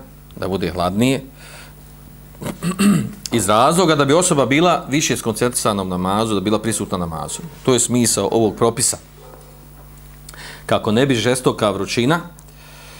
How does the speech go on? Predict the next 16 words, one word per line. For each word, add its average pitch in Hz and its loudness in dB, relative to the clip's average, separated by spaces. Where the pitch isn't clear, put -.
kako 113 -2
ne 113 4
bi 123 2
utjecala 113 2
na 107 0
to 113 2
da 101 0
osoba 107 0
ne 101 0
bi 104 0
bila 101 2
skrušena 98 -4
u 101 -4
namazu. 92 0
Znači, - -6
o, 101 -2